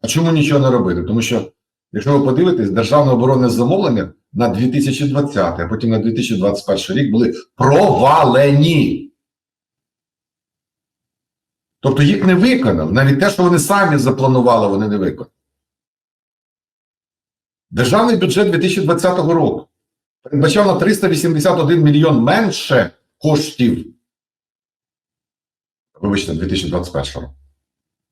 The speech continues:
Ніж це було в дві тисячі двадцятому, бо дві тисячі двадцятий рік бюджет ще ми готували, наш уряд.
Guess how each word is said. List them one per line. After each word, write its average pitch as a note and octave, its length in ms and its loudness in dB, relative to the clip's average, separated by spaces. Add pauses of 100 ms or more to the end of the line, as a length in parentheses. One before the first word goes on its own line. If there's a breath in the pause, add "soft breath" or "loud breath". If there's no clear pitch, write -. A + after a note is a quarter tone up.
(520 loud breath)
Ніж F#3+ 300 2
це D#3 100 2
було D#3+ 200 2
в C3+ 40 4
дві C#3 100 4
тисячі C#3+ 220 0
двадцятому, C3 420 0
бо G#2+ 80 2
дві A#2 140 -2
тисячі C#3+ 220 2
двадцятий B2 460 2
рік B2 300 0
бюджет B2+ 360 2
ще B2 140 -2
ми D3 180 4
готували, D2+ 520 -4
наш A#2 280 -2
уряд. - 180 -10